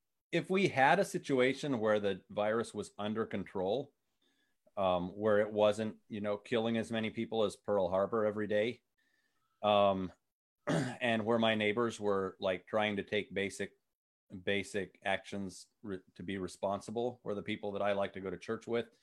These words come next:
um, in some other places were going to take basic responsible measures, um, like wearing masks and other things that are known to cut down on the transmission,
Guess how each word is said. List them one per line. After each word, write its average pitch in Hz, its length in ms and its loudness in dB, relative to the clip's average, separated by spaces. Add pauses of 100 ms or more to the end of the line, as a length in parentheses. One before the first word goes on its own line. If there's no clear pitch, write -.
(680)
um, 101 440 2 (240)
in 104 140 -8
some 107 160 -6
other 104 180 2
places 110 720 -4
were 104 260 0
going 104 240 -2
to 98 60 -4
take 104 300 -2
basic 98 360 -4
responsible 92 760 -4 (300)
measures, 101 540 -4 (640)
um, 87 200 0
like 92 200 -2
wearing 98 300 -2
masks - 680 -6 (120)
and 92 180 -10
other 98 220 -4
things 101 280 -4
that 92 100 -6
are 90 80 -4
known 95 380 -2
to 87 100 -12
cut - 260 -4
down 98 180 0
on 90 100 -4
the 87 60 -12
transmission, 107 720 -4